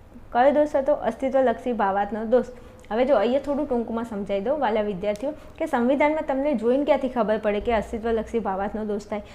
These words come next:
તો જ્યારે જો સંવિધાનમાં સર્વ બંને, એ પહેલું આધાર વિધાન સર્વ, સર્વ અને કેટલાક હોય, કેટલાક, જો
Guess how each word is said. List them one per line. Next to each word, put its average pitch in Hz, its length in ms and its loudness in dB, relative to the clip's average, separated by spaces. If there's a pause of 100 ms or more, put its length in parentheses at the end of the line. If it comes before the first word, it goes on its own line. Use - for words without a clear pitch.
(140)
તો 277 80 4
જ્યારે 269 320 8
જો 240 180 2
સંવિધાનમાં 262 680 4
સર્વ 247 480 2 (520)
બંને, 240 380 6 (100)
એ 233 120 6
પહેલું 247 380 6
આધાર 240 200 6
વિધાન 269 280 4
સર્વ, 254 440 2
સર્વ 294 360 6 (420)
અને 262 220 4
કેટલાક 285 500 2
હોય, 349 180 2 (1800)
કેટલાક, 254 500 0 (1160)
જો 240 160 4